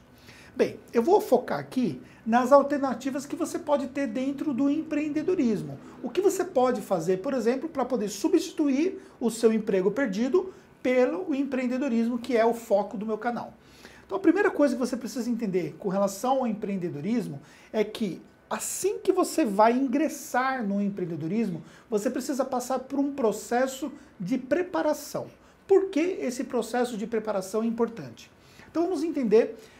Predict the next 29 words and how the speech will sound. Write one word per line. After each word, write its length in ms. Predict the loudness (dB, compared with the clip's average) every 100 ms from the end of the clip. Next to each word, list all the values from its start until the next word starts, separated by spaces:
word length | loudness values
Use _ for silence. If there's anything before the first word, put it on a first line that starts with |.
| 0
como 140 | 2
é 60 | 4
que 60 |
as 60 | 2
coisas 340 | 0 -2 0
acontecem 520 | -2 0 0 0 -2 -4
na 100 | -6
prática. 460 | -6 -12 -14 -20 -20 -20 -20 -2
Você 240 | 2 4
veio 480 | 4 6 4 6 2
de 140 | 0 0
uma 160 | 0
atividade 760 | 0 -4 -4 0 2 2 2 0
onde 220 | -2 -2
você 280 | -2 -2 -4
trabalhava 440 | 0 2 2 0
como 240 | -2 -4
C 160 | -4 -4
L 140 | -6 -6
T, 240 | -10 -14 -14
então 180 | -12 -10
você, 420 | -8 0 0 0 -10 -20 -12
é, 340 | -6 -4 -6 -10 -20 _ -20 -14
seguia 640 | -2 -2 0 2 4 4
as 160 | 4 4
orientações 720 | 2 0 -6 -6 -2 0 0
de 80 | -4
uma 140 | -6
empresa, 560 | -4 0 2 2 0